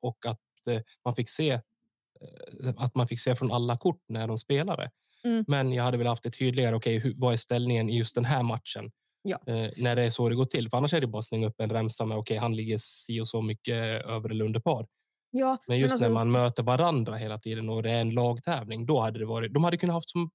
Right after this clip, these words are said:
Speaker 1: på en vanlig hockey- eller fotbollsmatch. Okej, vad står det just nu? Alltså i realtid.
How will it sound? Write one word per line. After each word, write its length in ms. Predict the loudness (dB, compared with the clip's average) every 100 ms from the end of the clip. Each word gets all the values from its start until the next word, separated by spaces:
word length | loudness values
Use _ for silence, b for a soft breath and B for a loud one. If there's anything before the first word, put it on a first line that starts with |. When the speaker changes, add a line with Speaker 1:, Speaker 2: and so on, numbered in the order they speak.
| -8
Speaker 1:
på 60 | -2
en 60 | 0
vanlig 180 | 0
hockey- 240 | 0 -4 -4
eller 100 | -2
fotbollsmatch. 640 | -2 -2 0 0 -2 -8 -10
Okej, 240 | -8 -2 0
vad 180 | 0
står 200 | 2 2
det 60 | 4
just 180 | 0 0
nu? 160 | -2 -2
Alltså 220 | -6 0
i 100 | 2
realtid. 380 | 2 0 -2 -8